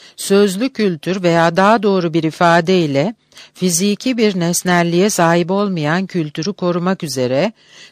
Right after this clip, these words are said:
dünya çapında faaliyetlere giriştikleri görülmektedir. Bunlar arasından bir tanesini söz konusu çalışmaların giriştikleri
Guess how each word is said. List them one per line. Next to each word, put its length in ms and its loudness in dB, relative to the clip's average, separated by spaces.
dünya 400 0
çapında 460 -2
faaliyetlere 760 0
giriştikleri 720 -2
görülmektedir. 960 -4
Bunlar 360 4
arasından 720 0
bir 160 0
tanesini 600 0
söz 280 -4
konusu 340 -8
çalışmaların 840 0
giriştikleri 1000 0